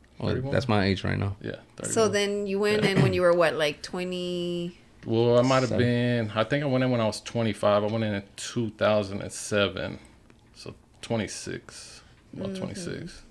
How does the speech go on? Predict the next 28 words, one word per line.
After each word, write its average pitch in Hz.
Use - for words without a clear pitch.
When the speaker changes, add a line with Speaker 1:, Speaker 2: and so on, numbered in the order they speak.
Speaker 2:
yeah. 50
Speaker 3:
If 202
you 240
don't 277
Speaker 1:
Mm, 294
Speaker 3:
mind 285
me 208
Speaker 2:
so 165
Speaker 3:
asking, 196
like, 175
is 190
the 190
food 202
bad 180
or? 165
Speaker 2:
It's 98
not 135
good. 131
<laughs> -
It's 117
not 135
good. 123
But, 110
I 131
mean, 139
you 143
have 143
commissary. 113